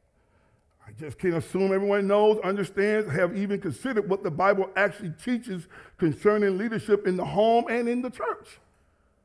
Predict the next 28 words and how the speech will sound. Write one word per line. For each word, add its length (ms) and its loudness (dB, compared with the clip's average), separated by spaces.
I 120 2
just 220 -4
can't 160 4
assume 460 4
that. 400 -2
There 100 4
are 60 2
people 220 0
coming 320 0
in, 380 4
and, 320 0
and 400 -4
so 440 6
I'm 100 0
gonna 200 4
get 180 0
into 240 0
this. 240 -4
I 100 -2
says, 260 2
"Many 360 6
of 160 4
us 240 6
have 280 0
come 220 4
from 200 -2
broken 360 4
homes 680 2